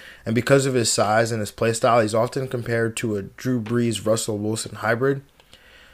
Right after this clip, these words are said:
He might not play right away in year one, as a team that drafts him might wanna make sure he's fully healthy, barring any injuries, but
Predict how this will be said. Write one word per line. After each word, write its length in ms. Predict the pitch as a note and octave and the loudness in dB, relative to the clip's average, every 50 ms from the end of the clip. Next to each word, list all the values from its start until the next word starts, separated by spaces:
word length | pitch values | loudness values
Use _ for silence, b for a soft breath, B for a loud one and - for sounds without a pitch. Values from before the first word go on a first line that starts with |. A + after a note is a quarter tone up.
| B | B
He 120 | _ - B2+ | _ 2 4
might 140 | C3 C#3+ D3+ | 6 6 6
not 240 | D3 D3+ C3+ - | 6 4 2 0
play 300 | - - B2 B2 B2+ B2+ | 0 2 4 6 6 6
right 220 | A#2+ A#2 A2+ A#2 A#2+ | 6 4 4 4 4
away 460 | A#2 A2+ A#2+ A#2 A#2+ A#2+ A#2+ A#2+ A2 | 2 2 2 4 4 4 2 2 0
in 120 | G#2 G#2+ | -2 -4
year 200 | G#2+ A2+ A2+ A2+ | -2 -2 -2 -2
one, 480 | G#2+ G2+ G#2+ A2 A#2 B2+ C3 C#3 C3+ b b b b b b b | -2 0 0 0 2 0 0 -4 -8 b b b b b b b
as 160 | - A2+ A2+ A2 | 0 2 2 2
a 60 | G#2 | -2
team 240 | - - C#3 B2+ A#2+ | -2 -2 -2 0 0
that 140 | A2+ G#2 | -2 -2
drafts 380 | G2 A2+ A2 G#2+ A2+ A2 - - | 0 0 2 2 2 2 0 -2
him 120 | B2+ A#2+ | -2 -2
might 300 | A2+ G#2+ G#2+ A2 A#2 G2+ | 0 0 0 0 0 0
wanna 320 | E2 A2 A#2 A#2+ A#2+ A2+ G#2+ | 0 -2 -2 -2 -2 -2 -4
make 220 | G#2+ A2+ A2+ A2 | -4 -4 -4 -6
sure 280 | - - - A#2 A#2 A2+ | -6 -4 -2 -2 -2 -2
he's 200 | A2+ A2+ G#2+ - | -2 -4 -6 -8
fully 320 | - - A#2+ A#2 A2 G#2+ | -8 -6 -4 -4 -2 -2
healthy, 480 | G2+ A2 A#2 A#2+ A#2+ - B2 B2 A#2+ B2 b b b b b b _ | 0 0 0 0 -2 -2 -4 -6 -6 -8 b b b b b b _
barring 320 | - A#2+ A#2 A2+ A2+ G#2+ - | 0 2 2 4 2 0 -2
any 380 | - A2+ A#2 A#2+ A#2 G#2 - - _ _ _ | -6 -6 -4 -4 -4 -6 -8 -12 _ _ _
injuries, 540 | - B2 C#3 C#3+ C#3 D3+ D3+ D#3 D#3 D#3 C3+ | -6 -4 -4 -2 -2 0 0 0 0 0 -2
but 400 | A#2 - A#2 A#2 G#2+ - - b | -4 -2 0 0 0 -2 -4 b